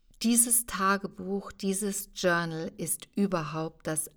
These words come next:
aller, aller, allergrößte Geheimnis, um sich das Leben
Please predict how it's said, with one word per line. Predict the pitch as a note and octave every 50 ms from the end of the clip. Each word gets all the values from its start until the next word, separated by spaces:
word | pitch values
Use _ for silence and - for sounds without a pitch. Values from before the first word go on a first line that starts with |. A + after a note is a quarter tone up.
| _ _
aller, | - F3+ F#3 F#3+ G3 G3+ G3 - - -
aller, | - E3 E3 E3 E3 D#3+ D#3+ - -
allergrößte | - D#3+ D#3+ D#3+ E3 E3 E3+ - - F#3+ - F3+ F3+ F3+ F#3+ F#3 F#3 - - F3+ E3+ E3+ E3+ - - - - - - - - - - - - - - - -
Geheimnis, | - A#3 G#3+ G#3 G3+ G3+ A#3+ B3+ B3+ B3 A3+ F#3 E3+ F3+ G3 - - - - - _ _
um | - G#3+ G#3+ A3 A#3 A#3 A#3 - - -
sich | - G3+ - G#3+ G3+ G3+ G3 G3+ - - - - - _ _ _
das | - F#3 E3+ - -
Leben | F#3 F3 F3+ F#3 F#3 F#3+ G3 F#3+ F#3 G#3 -